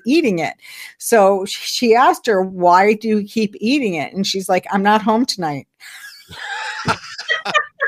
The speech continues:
But she didn't tell him that. She just kept eating the candy.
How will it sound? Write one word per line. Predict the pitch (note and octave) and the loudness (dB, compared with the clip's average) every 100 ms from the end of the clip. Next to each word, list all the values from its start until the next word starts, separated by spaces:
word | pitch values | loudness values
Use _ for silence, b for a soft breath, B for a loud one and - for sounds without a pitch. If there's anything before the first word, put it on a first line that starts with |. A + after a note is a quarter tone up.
| - - A#4+ - - B F#5+ D5+ - | -4 -2 -2 -6 -20 B -6 -6 2
But | E5 C#5 | 4 6
she | - D#5 | 4 2
didn't | D5 C5 A4 | 4 4 4
tell | A#4+ G#4+ A#4+ | 4 6 6
him | D4 | 6
that. | A#3 A#3+ | 6 4
She | A#3+ C#4+ | 0 -2
just | D4+ - | -2 2
kept | C4 B3+ | 2 2
eating | B3 B3 A#3 | -2 -2 0
the | A3+ | 0
candy. | A3+ C4+ C#4 C4+ F#3+ G#3 | 0 -2 0 0 0 0